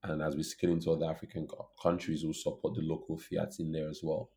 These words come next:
Um, so that's kind of like number one, right? Um, number two is that there are a bunch of things that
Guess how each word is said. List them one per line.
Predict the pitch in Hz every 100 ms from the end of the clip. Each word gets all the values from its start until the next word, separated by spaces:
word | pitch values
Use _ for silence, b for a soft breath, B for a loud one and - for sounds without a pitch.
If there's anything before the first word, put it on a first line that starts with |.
| _ _ _ _ _ _
Um, | 85 80 76 73 73 -
so | - 87
that's | 95 92
kind | - 82
of | 78
like | 78 - - - _ _ _ -
number | 80 76 73
one, | 73 78 78 - - _ -
right? | 80 76 - - - _ _ _ _ -
Um, | 82 78 78 76 69 - - _ _ _ -
number | 87 87 85
two | 82 - - 110 104 -
is | 87 80 78
that | - 80 - -
there | 87
are | 85 76
a |
bunch | 92 101 95
of | 85 -
things | 82 82 -
that | 82 76 -